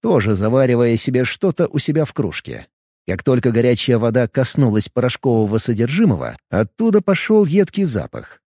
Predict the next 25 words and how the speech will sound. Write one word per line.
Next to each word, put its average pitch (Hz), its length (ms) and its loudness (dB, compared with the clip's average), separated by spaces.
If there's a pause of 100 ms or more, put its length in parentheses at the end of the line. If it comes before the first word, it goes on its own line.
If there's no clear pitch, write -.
(140)
Мне 95 380 0
он 190 160 2
почему-то 202 460 2
напомнил 185 540 2
больничный 151 760 0
коридор, 175 720 -2
в - 60 -20
котором 120 320 0
пахнет 156 480 0
лекарствами. - 760 -6 (440)
«Что - 380 0
это?» 87 280 -2 (360)
Я 85 200 0
попытался 143 520 2
заглянуть 160 500 2
к - 60 -14
нему 110 180 4
в - 60 -6
кружку, - 480 -2
но 117 180 -2
тут 185 240 -2
же 185 140 2
отпрянул. 60 540 -6 (300)
«Питательная 160 920 2
смесь!» 139 600 -2